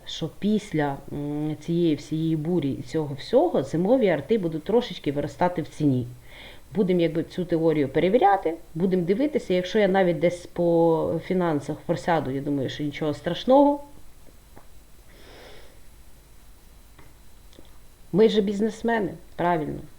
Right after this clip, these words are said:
<laughs> Вчимо фінансову грамотність на основі гри. Е, так, по даному, по даному відео я тут бігала на домашній локації, мені було, в принципі, якби не дуже цікаво десь далеко відбігати,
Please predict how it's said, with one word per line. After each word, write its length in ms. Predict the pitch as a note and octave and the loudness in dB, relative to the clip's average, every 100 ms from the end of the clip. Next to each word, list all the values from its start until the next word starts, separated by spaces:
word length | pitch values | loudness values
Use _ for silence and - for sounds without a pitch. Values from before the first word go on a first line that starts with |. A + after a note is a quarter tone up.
| - - - - - - - - - | -20 -20 -20 -20 -20 -20 -20 -18 -2
<laughs> 0 | G3 A3+ F#3+ | 2 4 4
Вчимо 480 | G#3+ - G#3 G#3+ A3+ | 2 0 2 4 4
фінансову 600 | - F3 F3+ F3 E3+ D#3 | 4 0 2 0 -2 -2
грамотність 880 | D#3+ F#3 F#3+ E3+ - D#3+ - - - - | 2 2 2 -2 -4 -8 -8 -20 -18 -8
на 760 | D3 D3 D3 D3 C#3+ C#3+ C#3 C#3 | -4 0 0 -2 -4 -4 -4 -6
основі 380 | C3 D#3+ D#3 | -6 -4 -2
гри. 240 | C#3 A#2 A#2+ - - - - - - - - - - - - - - | 0 0 -2 -8 -18 -20 -16 -14 -14 -14 -16 -18 -18 -18 -20 -18 -6
Е, 380 | D#3 D#3+ D#3+ D#3+ | -2 2 2 0
так, 280 | - E3+ - | 4 2 2
по 220 | G#3+ A#3+ | 6 6
даному, 520 | G3+ G#3+ A3+ G#3 G3+ - | 8 6 6 4 0 -2
по 160 | G3+ | 0
даному 460 | G3 G#3 G3 F#3 F3+ | 2 4 4 2 0
відео 340 | G#3 F#3 F3+ | 0 2 2
я 180 | F3 F#3+ | 4 2
тут 160 | F#3 E3+ | 2 -2
бігала 480 | D#3+ F3+ D#3+ D#3+ | 0 0 2 2
на 260 | D#3+ F3 E3+ | 2 2 2
домашній 500 | E3 E3+ F3 F3 F3+ | 2 0 0 -2 -2
локації, 540 | G3 - F#4+ - G3+ | -2 2 2 2 0
мені 140 | G3 F#3+ | 0 0
було, 200 | F3+ F3+ | 0 -2
в 60 | |
принципі, 500 | F3+ F#3 F3 F3 E3+ | 0 0 0 -2 -2
якби 320 | D#3 D#3 - D#3+ | -2 -2 0 0
не 100 | F3 | 0
дуже 380 | F3+ E3+ D#3+ - - | -2 0 0 -2 -8
цікаво 420 | F3+ - F3 D#3 | -6 2 2 2
десь 220 | D#3 D#3+ | -2 -2
далеко 360 | - F3+ F3 D#3+ | 2 2 2 -2
відбігати, 600 | E3 D#3+ F#3 C4 C4+ | -4 -4 0 2 2